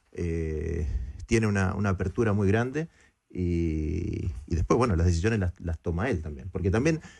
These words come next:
hay una filosofía y un mensaje, ¿no? Cuando uno, cuando uno como entrenador da un mensaje de,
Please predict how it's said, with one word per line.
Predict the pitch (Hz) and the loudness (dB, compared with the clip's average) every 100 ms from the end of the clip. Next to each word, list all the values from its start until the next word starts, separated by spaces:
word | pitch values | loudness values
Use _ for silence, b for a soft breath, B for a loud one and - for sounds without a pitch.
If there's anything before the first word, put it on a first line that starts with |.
| B | B
hay | - | 0
una | 143 120 | 2 2
filosofía | 120 104 92 92 151 143 | 2 0 0 0 2 2
y | |
un | 120 107 | 2 2
mensaje, | 98 - 151 - 95 | 0 2 2 2 -2
¿no? | 127 | -2
Cuando | 104 107 | -2 -2
uno, | 127 110 | -2 -4
cuando | - 107 123 | -2 -2 0
uno | |
como | 113 104 | 0 0
entrenador | 95 101 107 120 | -2 -2 -2 0
da | 110 | 2
un | 113 | 4
mensaje | 101 95 135 120 113 104 B B - | 4 4 4 2 0 0 B B -10
de, | 90 90 82 | 0 2 2